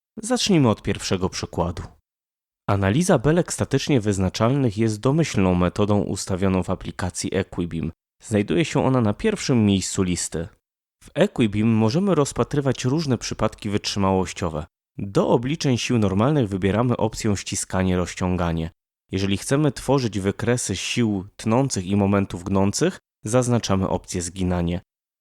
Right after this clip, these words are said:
Jeżeli chcemy zastosować momenty skręcające jako obciążenia, wybieramy opcję skręcanie. W pierwszym przykładzie rozwiążemy belkę ze względu na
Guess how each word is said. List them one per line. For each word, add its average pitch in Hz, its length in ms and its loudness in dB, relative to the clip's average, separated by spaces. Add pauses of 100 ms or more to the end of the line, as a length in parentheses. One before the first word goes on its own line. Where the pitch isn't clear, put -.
Jeżeli 98 280 0
chcemy 131 300 0
zastosować 104 880 -4 (100)
momenty 127 440 0
skręcające 92 800 -2
jako 92 200 -2
obciążenia, 117 640 0 (300)
wybieramy 127 540 0
opcję 87 500 -4 (240)
skręcanie. 90 840 -2 (400)
W - 140 -16
pierwszym 160 360 0
przykładzie 131 540 0
rozwiążemy 98 800 0
belkę 101 600 0
ze 95 120 -2
względu 104 440 -2
na 101 340 0